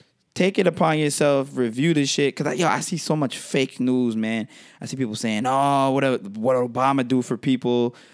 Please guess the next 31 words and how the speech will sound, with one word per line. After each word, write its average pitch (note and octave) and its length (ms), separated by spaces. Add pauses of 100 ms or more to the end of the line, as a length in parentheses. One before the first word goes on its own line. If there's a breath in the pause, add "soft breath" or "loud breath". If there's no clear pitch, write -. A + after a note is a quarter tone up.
(200 soft breath)
Oh, B2+ 800
Oprah, A#2+ 1040
uh, G#2+ 480
Ellen C3 260
DeGeneres." A#2+ 600
Like, B2+ 180
get B2 200
your A#3+ 80
full F#3+ 220
st-, D#3 220
facts C#3+ 280
first C3+ 280
before C3 280
you C3 140
make C3+ 220
these C3+ 160
statements, C3 500 (320 loud breath)
because A#2+ 260
y'all, B2+ 200
some F3 180
of - 20
y'all E3 180
just C3+ 180
really D3 340
be C3+ 160
looking A#2+ 320
stupid. C#3 480
That's F3 160
why F#3+ 80
I'm E3 140
like, B2+ 200